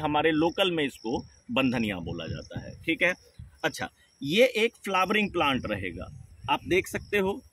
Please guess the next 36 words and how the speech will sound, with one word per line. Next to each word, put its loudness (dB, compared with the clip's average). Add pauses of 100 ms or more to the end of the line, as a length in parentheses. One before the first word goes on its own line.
जैसे 0
ये 4
plant 2
देखो -6
आप, -8 (520)
इसमें -2
आप 2
flowers 2
देख 2
सकते -4
हो। -2 (320)
अच्छा, 0 (180)
after 4
flowering 4 (360)
इससे 2 (100)
बहुत 4 (100)
तेज 6 (140)
और 4
गंदी 4 (120)
smell 4
आती 2
है, 4 (380)
जिसकी 2 (120)
वजह 6
से 4 (520)
इसको 2
हमारे 4
यहाँ 4
एक 0
नाम 2
और 4
दिया 4
जाता 2
है, 4 (420)
गंधकी। 4 (500)
वैसे 6